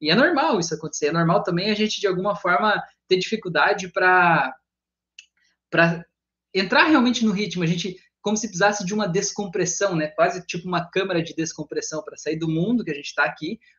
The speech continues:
pra entrar nesse mundo imaginário, né? Esse mundo de fantasia, esse mundo que permite que a imaginação colapse, né? A nossa realidade, o nosso jeito de se sentir no mundo, né? Então, é super normal, tá bom? A Karen falou, "Se joga no dinheiro." Pois é, Karen, eu tava falando da auto-hipnose antes, né?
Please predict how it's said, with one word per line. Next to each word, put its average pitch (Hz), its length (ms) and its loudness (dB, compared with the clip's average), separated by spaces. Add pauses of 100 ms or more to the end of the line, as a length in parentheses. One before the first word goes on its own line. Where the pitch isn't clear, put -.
pra 185 140 2
entrar 196 260 2
nesse 208 280 -2
mundo 170 200 0
imaginário, 160 640 0
né? 131 120 -8
Esse 147 200 -10
mundo 160 220 0
de - 100 -10
fantasia, 156 680 -6
esse 165 220 -6
mundo 175 260 -4
que 180 180 -16 (240)
permite 170 380 2
que - 80 -2
a - 20 -2
imaginação 185 800 -4 (300)
colapse, 196 520 2
né? 156 140 -2
A 160 80 -2
nossa 147 300 -4
realidade, 147 540 -4
o - 20 -14
nosso 143 240 -10
jeito 147 260 -10
de 139 380 -12 (200)
se - 160 -6
sentir 165 300 -2
no 156 100 0
mundo, 135 240 -6
né? 147 140 -4
Então, 165 280 -4
é 170 40 -6
super 180 300 -6
normal, 180 420 -6
tá 120 80 -20
bom? - 160 -6 (340)
A 131 80 -6
Karen 185 260 -2
falou, 175 180 -2
"Se 170 120 -4
joga 180 300 2
no 202 100 -2
dinheiro." 151 380 -4
Pois 175 180 -2
é, 170 120 0
Karen, 139 180 -6
eu - 40 -18
tava 143 260 -8
falando 151 200 -4
da 156 100 0
auto-hipnose 151 520 -6
antes, 180 220 -10
né? 170 100 -2